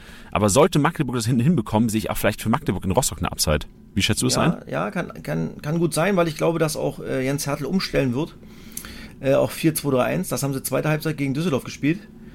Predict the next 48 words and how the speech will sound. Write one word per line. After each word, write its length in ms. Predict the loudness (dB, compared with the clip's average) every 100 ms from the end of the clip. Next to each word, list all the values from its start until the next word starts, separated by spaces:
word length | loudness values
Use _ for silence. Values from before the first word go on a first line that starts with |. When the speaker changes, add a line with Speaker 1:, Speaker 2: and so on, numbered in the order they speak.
| -18 -18 -4
Speaker 2:
weil 180 | 2 2
sie 140 | 2
in 220 | 0 0 0
der 80 |
ersten 300 | 0 -2 -2
Halbzeit 300 | -2 -2 -4 -2
im, 120 | -2
im 160 | 0
drei 180 | 0 -2
vier 140 | -2 -2
drei 160 | 0
gar 140 | 0 0
nicht 140 | -2
klargekommen 420 | -2 -2 -2 -2
sind 160 | 0 0
oder 80 | -2
im 100 | -2
drei 160 | -2
fünf 180 | -4 -6
zwei 200 | -4 -4
gegen 180 | -2 0
den 100 | 0
Ball. 260 | 0 -2 -6 -12 -18 -16 -16 -14 -16 -8
Vier 200 | 2 2
zwei 200 | 4 4
eins 160 | 4 2
war 100 | 0
viel 160 | 0
besser, 400 | 0 2 2 0
Verhoek 300 | 0 0 0
auch 100 | 0
mal 140 | -2 0
besser 280 | 0 -2 -2
ins 140 | -4
Spiel 220 | -2 -2
be-, 200 | 0 -2 -4 -2
äh, 120 | -2
bekommen 380 | 0 0 0 0
und 120 | 0
das 160 | -2 -4
wird, 100 | -2
glaub 140 | -2
ich, 60 | -2
das 160 | -4
Ziel 160 | 0 2
sein 260 | 2 0 -4 -14 -20 -18 -18 -4
von 160 | 0
Rostock, 440 | 2 2 2 0